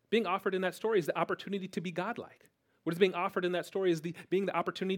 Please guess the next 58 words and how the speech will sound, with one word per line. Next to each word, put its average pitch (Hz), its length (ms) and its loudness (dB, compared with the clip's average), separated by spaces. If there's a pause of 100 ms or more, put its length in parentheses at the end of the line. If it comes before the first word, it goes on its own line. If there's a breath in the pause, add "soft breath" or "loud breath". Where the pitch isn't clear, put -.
(120)
to - 40 -10
define 170 520 0
for - 180 -6
ourselves 175 480 2
everything 180 400 0
that 170 140 -2
we 180 100 -2
want 202 240 -4
to. 123 160 -4 (160 loud breath)
What's - 160 -6
being 202 220 0
offered 190 360 0
in 143 80 0
that 139 180 -2
story 190 460 -4 (220 loud breath)
is 160 120 4
the 170 120 4
same 240 320 0
thing 180 220 -2
that 143 180 0
Jesus 208 360 -4
was 139 140 -6
offered 139 460 -4 (160 loud breath)
when 151 100 -2
he 156 80 -2
was 175 180 0
tempted 196 360 -2
by 120 100 2
the 123 120 -4
same 214 280 -4
voice, 123 240 -4
by 120 140 -6
the 120 100 -8
same 247 300 -6
person, 120 440 -6 (280 loud breath)
when 143 100 2
he 160 40 0
said, 147 280 0
"Bow 180 200 2
to - 160 -8
me 151 100 -2
and 143 80 -2
I 143 60 -2
will 170 100 0
give 160 180 -6
you 175 140 -4
all 165 180 0
the 196 80 0
kingdoms 190 380 -4
of 180 100 -6
the 180 80 -2
world." 226 240 -4 (300 loud breath)
What 196 100 8
was 170 140 -2
being 196 200 0
offered 185 380 -2
is 139 140 -6
the 165 180 -6